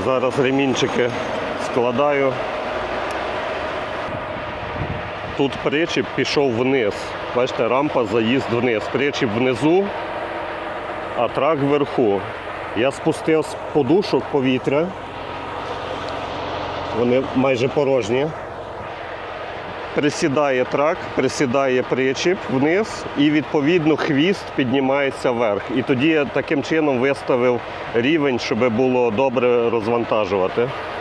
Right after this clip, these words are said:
Тобто на землі лежить.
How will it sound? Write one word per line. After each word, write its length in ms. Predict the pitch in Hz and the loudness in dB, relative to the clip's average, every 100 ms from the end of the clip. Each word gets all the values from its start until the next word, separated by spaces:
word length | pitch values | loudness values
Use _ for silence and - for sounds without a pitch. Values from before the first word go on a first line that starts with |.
| - - - - - - - - - - - - - - - - - - - - - - - - - - - - - - - - - - | -8 -8 -8 -8 -8 -8 -8 -8 -6 -6 -6 -6 -6 -6 -6 -6 -6 -8 -8 -8 -8 -8 -8 -6 -6 -6 -6 -6 -6 -6 -6 -6 -6 -6
Тобто 340 | - 113 98 104 - | -4 -2 -2 -2 0
на 160 | 139 127 | 2 2
землі 360 | 120 143 143 | 2 2 4
лежить. 540 | 131 127 107 117 117 | 4 2 2 2 0